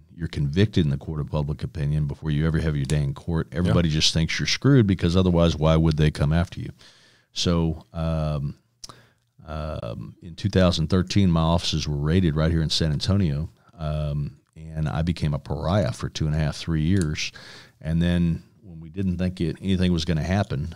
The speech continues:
Speaker 1: uh, because we didn't do it, uh, a U S senator from Wisconsin, Ron Johnson, the head of the Homeland Securities Committee, thought it was part of his,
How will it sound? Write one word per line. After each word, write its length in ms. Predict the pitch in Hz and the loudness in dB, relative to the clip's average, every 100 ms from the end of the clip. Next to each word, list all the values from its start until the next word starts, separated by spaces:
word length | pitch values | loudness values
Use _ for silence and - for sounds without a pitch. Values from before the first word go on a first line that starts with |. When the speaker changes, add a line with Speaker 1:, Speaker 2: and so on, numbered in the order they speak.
| - 87 | -16 -12
Speaker 1:
uh, 240 | 78 76 | -8 -8
because 260 | 71 - 67 | -8 -8 -2
we 100 | 78 | 2
didn't 300 | 80 69 69 | 2 2 2
do 200 | 82 90 | 6 6
it, 140 | 67 - - - - - _ _ - | 6 -2 -14 -20 -20 -20 _ _ -12
uh, 280 | 80 78 - | -8 -6 -6
a 380 | 80 80 76 76 - | -4 -2 -2 -6 -4
U 220 | 92 104 | 4 6
S 100 | 90 | 6
senator 460 | - 110 98 82 80 | 6 6 4 2 -2
from 240 | - 76 | -4 -4
Wisconsin, 680 | 71 - - 92 107 - - | -2 -4 -2 -2 -2 -4 -6
Ron 340 | 78 82 98 95 | -2 2 4 4
Johnson, 480 | 80 82 85 - 65 | 4 2 2 0 -2
the 100 | 69 | 0
head 120 | 87 | 0
of 80 | 78 | 0
the 80 | - | 0
Homeland 480 | 90 95 92 87 | 2 4 4 4
Securities 680 | - 69 - 92 85 76 76 | 2 -2 0 2 2 2 0
Committee, 420 | - 71 69 78 82 _ - - | -2 -4 -4 -8 -16 _ -18 -4
thought 180 | 85 | 0
it 120 | 85 - | 0 0
was 140 | 78 | -4
part 280 | - 95 87 | -4 -2 0
of 100 | 78 | 2
his, 480 | 92 90 80 - | 2 2 2 -2